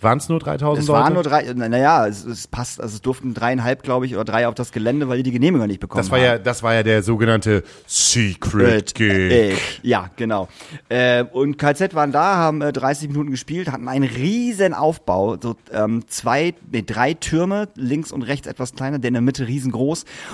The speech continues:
Speaker 2: und auf diesen Türmen halt eine L-E-D-Leinwand, wo halt die ganze Zeit die Fressen von den Jungs abgespielt worden ist. Also es war geil. Also es sah super aus, es war voll gut gemacht und auch bei K Z auf der Instagram-Seite könnt ihr das auch noch, auch noch mal sehen vom, ähm,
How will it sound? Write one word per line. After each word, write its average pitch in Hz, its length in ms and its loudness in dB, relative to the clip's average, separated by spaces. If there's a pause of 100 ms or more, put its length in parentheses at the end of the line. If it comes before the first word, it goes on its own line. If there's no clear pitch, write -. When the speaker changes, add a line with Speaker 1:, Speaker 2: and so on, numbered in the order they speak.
Speaker 2:
und - 160 -4
auf 143 220 0
diesen 143 260 -4
Türmen 143 540 2
halt 127 300 0
eine 123 160 -2
L-E-D-Leinwand, 107 840 0
wo 110 120 0
halt 107 200 0
die 113 80 -6
ganze 117 220 -2
Zeit 110 240 -2
die 120 60 -4
Fressen 147 320 -4
von 107 120 -4
den 101 100 -2
Jungs 101 160 -4
abgespielt - 540 -10
worden 98 140 -4
ist. 110 100 -8
Also 117 160 0
es 107 120 -4
war 131 140 4
geil. 113 320 0
Also 101 140 -6
es - 80 -8
sah 117 100 0
super 151 400 0
aus, 151 220 0
es 120 80 -12
war 123 100 0
voll - 300 2
gut 143 120 -6
gemacht 139 300 0 (420)
und 135 140 -4
auch 131 160 -8
bei 123 140 -2
K 123 200 -2
Z - 220 -4
auf 117 160 -4
der 107 200 -2
Instagram-Seite 127 580 -2
könnt 123 180 -6
ihr - 20 -10
das - 120 -12
auch 90 60 -6
noch, - 100 -6
auch 110 80 -2
noch 117 100 0
mal 110 120 -2
sehen 156 280 0
vom, 127 360 0
ähm, 113 260 -2